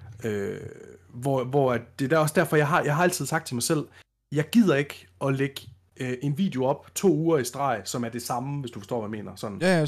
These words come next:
Speaker 2: ja.
Speaker 1: Jeg gider ikke lægge en video op, for eksempel, øh, ligesom i, øh, i dag har jeg lagt en video op, der hedder, "Jeg må ikke grine med kostymer." Øh, i hvert fald en dag, hvor den her video er blevet, øh, optaget.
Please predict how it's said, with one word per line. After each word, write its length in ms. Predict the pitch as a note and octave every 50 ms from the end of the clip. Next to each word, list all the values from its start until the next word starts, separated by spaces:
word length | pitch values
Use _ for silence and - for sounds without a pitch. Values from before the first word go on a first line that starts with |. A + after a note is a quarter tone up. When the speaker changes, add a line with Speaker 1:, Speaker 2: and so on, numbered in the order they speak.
| C#3+
Speaker 2:
ja. 120 | - - D3
Speaker 1:
Jeg 140 | C#3+ B2+
gider 180 | - F3+ F#3 F3+
ikke 120 | F#3+ F3+
lægge 120 | E3 - -
en 40 | D3+
video 240 | F#3+ F3 C#3 C#3+ C#3+
op, 60 | -
for 80 | C#3 C3+
eksempel, 320 | - E3 D3 A#2+ G#2+ - - - - - -
øh, 300 | C3+ C3+ C3 C3 C3 C3
ligesom 340 | C#3+ D#3+ D#3+ - F3+ D3+ C3+
i, 80 | B2 B2 B2
øh, 200 | A#2+ A#2 A#2 A2 A#2
i 40 | C3+
dag 240 | A#2+ D#3+ D3+ C3+ B2
har 60 | C3
jeg 100 | B2+ B2
lagt 160 | B2+ B2+ B2+
en 60 | C#3+
video 180 | C#3+ C3+ B2 C3
op, 100 | B2 -
der 60 | B2+
hedder, 140 | B2 B2 A#2
"Jeg 120 | A#2 B2 C3+
må 80 | C#3
ikke 120 | C#3 C3+ C3+
grine 300 | - C3+ C3+ C3+ C#3+ C#3+
med 520 | C3 A#2 A#2 A#2 A2+ A2+ A#2 G#2+ G2 G2 -
kostymer." 480 | - A#2+ - - G3 A3 A3+ G#3+ E3 B2+ - - _ _ _ _ _ _ - -
Øh, 180 | B2+ A#2+ A#2
i 40 | A2+
hvert 160 | A#2 B2+ A#2+
fald 120 | - B2 A#2
en 140 | A#2 A#2+ A#2+
dag, 160 | C#3 C3 B2
hvor 100 | A2 A2+
den 120 | A#2 A#2
her 60 | A2+ A2
video 180 | B2+ B2 A2+ G#2+
er 40 | G2+
blevet, 220 | G#2+ G#2+ G#2+ - - -
øh, 60 | G2 - - - - _ _
optaget. 440 | - C3+ D#3 D3+ - - A#2 A2 G2+